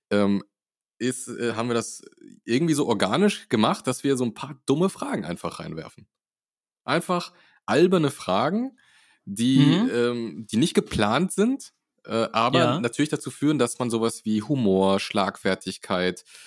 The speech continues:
Speaker 2: Mhm.
Speaker 1: ähm, Flexibilität bei, ähm, Unwohlsein vielleicht auch so ein bisschen
Speaker 2: Mhm.
Speaker 1: ertasten kann.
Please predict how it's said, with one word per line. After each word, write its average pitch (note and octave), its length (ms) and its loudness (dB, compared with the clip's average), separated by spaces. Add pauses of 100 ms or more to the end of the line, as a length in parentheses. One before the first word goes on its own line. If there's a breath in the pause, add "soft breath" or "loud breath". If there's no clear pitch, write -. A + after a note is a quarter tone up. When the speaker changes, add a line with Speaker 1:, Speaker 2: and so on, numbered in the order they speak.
Speaker 2:
Mhm. D3 180 4
Speaker 1:
ähm, D#3 220 4
Flexibilität G#2+ 960 0
bei, G2 480 4
ähm, F#2 180 -4
Unwohlsein G2+ 680 2
vielleicht F2 460 -4
auch - 320 -4 (460)
so F#2+ 100 -2
ein F#2+ 80 0
bisschen F#2+ 340 -4
Speaker 2:
Mhm. E3+ 60 -2 (160)
Speaker 1:
ertasten - 400 -8
kann. - 320 -10